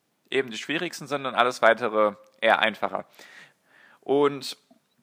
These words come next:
weil, wenn ich investiere jetzt in Aktien und so weiter, dann schaue ich mir immer das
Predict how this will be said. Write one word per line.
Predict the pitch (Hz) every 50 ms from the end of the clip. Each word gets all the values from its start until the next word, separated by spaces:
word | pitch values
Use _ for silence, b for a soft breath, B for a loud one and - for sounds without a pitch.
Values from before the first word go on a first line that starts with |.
| _ - _ _
weil, | _ 120 117 123 117 110 110 123 120 - - _ _ _ _ _ _ _ _ _ _ _ _ _ _ _ _ _
wenn | _ - 131 135 143 -
ich | - 175 208 - - - - _ _ _ - _ _ _ -
investiere | - 117 107 104 101 - - - 151 170 160 156 143
jetzt | 131 131 113 - - - - - _ _ _ _ _ -
in | - 110 107 101 98 95 92 _ _
Aktien | - - 143 - - - 165 147
und | 143 139
so | 135 131
weiter, | 117 120 123 131 -
dann | 117 117 117
schaue | 113 - 117 117 120
ich | 120 - -
mir | 107
immer | 113 117 110
das | 107 104 104 - - - _